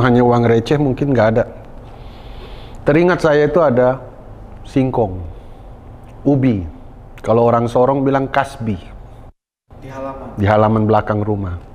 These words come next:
Speaker 2: Oh, tanam ya?
Speaker 1: Saya tanam.
Speaker 2: Oke.
Speaker 1: Jadi diambil singkongnya,
Speaker 2: Hmm.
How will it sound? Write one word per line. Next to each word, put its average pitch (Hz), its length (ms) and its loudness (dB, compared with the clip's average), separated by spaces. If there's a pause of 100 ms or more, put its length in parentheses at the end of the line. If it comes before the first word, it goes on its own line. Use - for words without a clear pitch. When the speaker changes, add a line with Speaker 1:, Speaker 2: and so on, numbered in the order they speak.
(100)
Speaker 2:
Oh, - 160 -14
tanam 135 400 -12
ya? - 140 -14 (100)
Speaker 1:
Saya 117 160 2
tanam. 98 320 0 (320)
Speaker 2:
Oke. - 240 -16 (880)
Speaker 1:
Jadi 113 320 4
diambil 175 400 6
singkongnya, 151 720 4
Speaker 2:
Hmm. - 460 -12